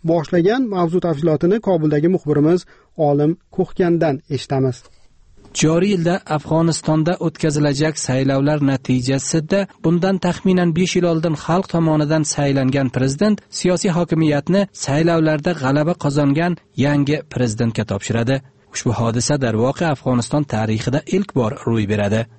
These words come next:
Speaker 2: Yakshanba kuni prezidentlik maqomiga da'vogar o'n bir nomzod o'z saylovoldi kampaniyalarini boshlagan edilar.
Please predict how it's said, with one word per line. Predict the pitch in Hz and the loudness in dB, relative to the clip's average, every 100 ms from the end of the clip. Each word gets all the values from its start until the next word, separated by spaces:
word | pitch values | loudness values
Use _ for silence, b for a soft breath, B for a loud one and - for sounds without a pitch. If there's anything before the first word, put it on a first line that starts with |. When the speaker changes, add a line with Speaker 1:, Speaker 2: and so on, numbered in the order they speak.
| - _ | -20 _
Speaker 2:
Yakshanba | 147 160 196 185 185 | -2 0 0 0 0
kuni | 185 180 160 b - | 0 0 -2 b -2
prezidentlik | 170 156 170 147 170 | 0 2 0 0 0
maqomiga | 170 160 160 160 165 | 0 0 0 0 0
da'vogar | 160 156 147 143 151 165 | 0 2 2 2 0 -2
o'n | - 156 156 | 0 2 2
bir | 156 185 | 2 2
nomzod | 160 143 139 160 - | 2 2 2 -2 0
o'z | 165 - | -2 0
saylovoldi | 151 139 139 135 131 139 | 0 2 2 0 -2 -4
kampaniyalarini | - 127 127 143 131 117 110 110 117 113 | -2 -2 0 0 2 0 0 0 0 0
boshlagan | 107 - 101 104 | -4 -4 -2 0
edilar. | 107 113 127 | 0 0 -2